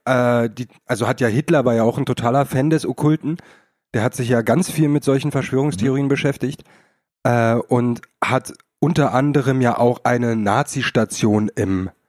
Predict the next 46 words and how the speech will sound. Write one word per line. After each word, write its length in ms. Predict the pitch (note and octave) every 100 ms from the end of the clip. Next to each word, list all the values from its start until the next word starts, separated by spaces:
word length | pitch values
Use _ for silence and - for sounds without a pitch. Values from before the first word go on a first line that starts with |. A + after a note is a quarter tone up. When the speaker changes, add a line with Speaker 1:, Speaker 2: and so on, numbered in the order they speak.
| _ _ _ _ _ _ _ _
Speaker 1:
in 100 | -
der 120 | G#2+
Arktis 380 | - D#3 - -
oder 140 | B2+ A2+
Antarktis, 480 | A#2 - G#2 - -
da 80 |
bin 100 | A2+
ich 60 | A2
mir 80 | A2
jetzt 120 | G2
nicht 100 | G#2
sicher, 100 | E3
ich 60 | -
glaube 160 | A#2
in 80 | B2+
der 100 | B2+
Antarktis. 840 | A2+ A#2 - F#2 F#2 - F#2+ - - -
Speaker 2:
Ich, 220 | A2+ G2+
ich, 380 | A2 G2 G2+ - -
äh, 480 | G2+ G#2 G2+ G2 F#2+
äh, 200 | - G#2
Nord- 240 | G2 C3+
oder 100 | D3+
Südpol? 380 | G2+ G2+ - E2+ - _
Südpol. 360 | - - F#2+ E2 -
Speaker 1:
Südpol. 500 | A2+ G#2+ F#2 F#2+ F2+ - _ F#2 -
Speaker 2:
Weil 200 | - F#2+
Nord 260 | G2+ G#2+ A2+
hat 100 | A#2+
er 80 | A#2
quasi 300 | - G#2+ A2+
bloß, 200 | G#2+ G2+
hat 80 | A2
er 80 |
keine 280 | - A2+ A2
konstante 480 | - A2 - A2 G2+
Fläche. 500 | - - G2 - F2 - _ _ _ _ _
Da 100 | -
hat 80 | G#2+
Speaker 1:
Ja, 80 | C3+
Speaker 2:
er 60 |
Speaker 1:
ja. 80 | B2
Speaker 2:
bloß, 260 | G2+ G2+ -
hat 120 | A#2+
er 60 | A#2
bloß 200 | A#2+